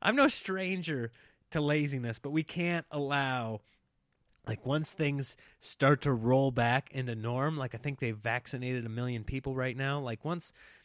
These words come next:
and I forget what it is gonna take to get us back into the norm. They're saying, like, by early summer, you know, definitely in the fall, we, we should be back. And don't allow it to be like this,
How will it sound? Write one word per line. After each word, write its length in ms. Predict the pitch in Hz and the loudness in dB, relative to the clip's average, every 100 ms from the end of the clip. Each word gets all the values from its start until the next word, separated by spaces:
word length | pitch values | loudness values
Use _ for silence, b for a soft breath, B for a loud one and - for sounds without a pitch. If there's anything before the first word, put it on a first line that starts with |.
| B _ - | B _ -6
and 120 | 151 | -4
I 60 | 156 | -2
forget 340 | 180 233 233 | -4 -6 -2
what 180 | 170 165 | -2 -2
it 160 | 147 | 0
is 380 | 151 156 151 131 | 2 4 2 0
gonna 240 | - 139 117 | -2 -2 -4
take 580 | - 131 127 120 - b b b _ | -2 2 2 0 -8 b b b _
to 140 | - 139 | -2 2
get 200 | 117 131 | 4 4
us 320 | 123 - - - - | 4 2 -6 -6 0
back 300 | 123 127 156 | 2 2 0
into 220 | 135 131 | 0 0
the 80 | 131 | 2
norm. 240 | 127 135 | 2 4
They're 80 | 151 | 2
saying, 300 | - 214 202 | 2 0 2
like, 280 | 175 160 - | 2 2 2
by 400 | 139 131 127 - - | 4 4 2 -4 -2
early 400 | 151 151 143 135 | 2 4 4 0
summer, 680 | - - 120 120 120 117 b b b _ | 0 -2 0 0 -2 -2 b b b _
you 140 | 131 | -10
know, 200 | 120 113 | -6 -6
definitely 460 | 107 143 - 127 127 | -4 -6 -4 -2 0
in 120 | 117 | 0
the 60 | 107 | -4
fall, 520 | - 117 113 113 110 | -4 0 2 2 0
we, 240 | 110 110 | -2 -4
we 160 | 95 117 | -4 -4
should 280 | - 135 113 | -2 -2 -2
be 100 | 110 | -4
back. 340 | 104 104 - B B B - | -2 -2 -4 B B B -8
And 160 | 180 175 | -6 -2
don't 220 | 226 - | -4 -4
allow 400 | 139 117 110 123 | -6 -4 0 0
it 140 | 123 - | 0 -4
to 80 | 110 | -8
be 200 | 117 117 | -6 -2
like 240 | 110 104 | -2 -4
this, 280 | 113 104 - | -4 -6 -8